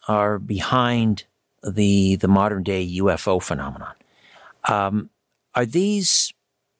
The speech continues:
are these physical craft and physical, uh, beings? Uh, and why would they need these chariots if they are,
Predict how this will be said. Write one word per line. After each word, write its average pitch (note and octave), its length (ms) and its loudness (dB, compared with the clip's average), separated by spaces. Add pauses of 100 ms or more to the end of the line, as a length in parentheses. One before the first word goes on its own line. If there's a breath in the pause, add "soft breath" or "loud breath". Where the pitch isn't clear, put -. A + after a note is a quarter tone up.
(120)
are C3 80 2
these F3 260 2
physical E3+ 1000 2 (440)
craft D3 480 0
and A2 160 -4
physical, D3+ 1160 0
uh, B2+ 100 2
beings? C#3+ 880 2 (560)
Uh, A#2+ 280 2
and C3+ 200 2
why C3 240 4
would F#3+ 200 2
they D3 140 4
need C#3+ 380 6
these A#2 300 4
chariots E2 840 0
if A#2 240 -6
they A2+ 180 2
are, G#2 520 2